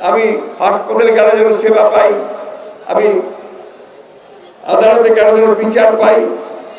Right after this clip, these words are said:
পুলিশ ভাইদের সঙ্গে একটা ভালো সম্পর্ক তৈরি করতে চাই, যেন আমাকে অযথায় মারধর না করে, তাই না? তো সেই সংস্কার বোঝে মানুষ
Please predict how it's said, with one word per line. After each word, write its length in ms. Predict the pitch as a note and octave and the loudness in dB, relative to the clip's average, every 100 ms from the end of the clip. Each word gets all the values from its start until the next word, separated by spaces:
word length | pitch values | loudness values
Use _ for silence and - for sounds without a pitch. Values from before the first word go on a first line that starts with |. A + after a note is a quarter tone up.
| - | -12
পুলিশ 240 | G#3 A3+ A3 | -6 -4 0
ভাইদের 360 | G3+ G#3 A3 | 0 2 2
সঙ্গে 180 | A3 G#3 | 0 0
একটা 180 | G#3+ A3 | -2 0
ভালো 260 | G3 G3+ | 2 0
সম্পর্ক 500 | G3+ G3+ G#3 G#3+ A3 | 2 0 0 0 0
তৈরি 280 | A3 A3 G3+ | 2 2 2
করতে 160 | G#3 G3+ | 0 -2
চাই, 240 | G3+ - F#3 - - | 0 0 -2 -8 -6
যেন 100 | G#3 | -2
আমাকে 260 | G3+ G3+ | -2 0
অযথায় 400 | G3 G3+ G#3+ G3+ | 2 2 2 0
মারধর 380 | G3 F#3 F3 G3 | 0 -2 0 0
না 160 | F#3+ F3+ | 0 0
করে, 320 | F3+ F3+ F3+ - - - - - | 0 2 0 -2 -8 -12 -14 -6
তাই 120 | - | 0
না? 220 | - - - - - - - - - - - | 2 2 -2 -6 -10 -14 -18 -20 -20 -20 -18
তো 120 | - D3+ | -12 -8
সেই 320 | G#3+ A#3+ A#3 A#3+ A#3 - - - - - - - - - - | 0 4 4 0 -6 -10 -16 -18 -20 -20 -20 -20 -20 -16 -4
সংস্কার 520 | - - F#3 G3+ F3+ | -2 0 0 0 0
বোঝে 220 | D#3 F3 | 0 0
মানুষ 320 | E3+ - E3+ | 0 0 -4